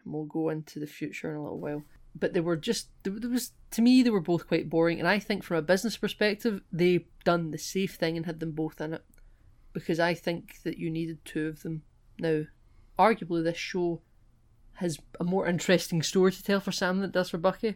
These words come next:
but just to sell it, I think you needed two of them, because I think actually going forward that they're gonna have an Ant-, an Ant-Man and the Wasp relationship,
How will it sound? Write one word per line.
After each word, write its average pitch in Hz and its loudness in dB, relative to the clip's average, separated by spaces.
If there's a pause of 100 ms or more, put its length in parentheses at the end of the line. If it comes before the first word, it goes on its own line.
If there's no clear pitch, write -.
(100)
but 175 0
just - 0
to 160 0
sell 147 2
it, 147 -4
I 156 -6
think 151 -10
you - -10
needed 147 -10
two 147 -6
of 151 -8
them, 160 -10
because 160 -4
I 160 -4
think 170 -6
actually 160 -4
going 165 -6
forward 170 -4 (400)
that 170 4
they're 170 0
gonna 165 0
have 160 0
an 147 2
Ant-, - -2
an 160 -2
Ant-Man 156 0
and 147 -4
the 139 -4
Wasp 151 -4
relationship, 175 -4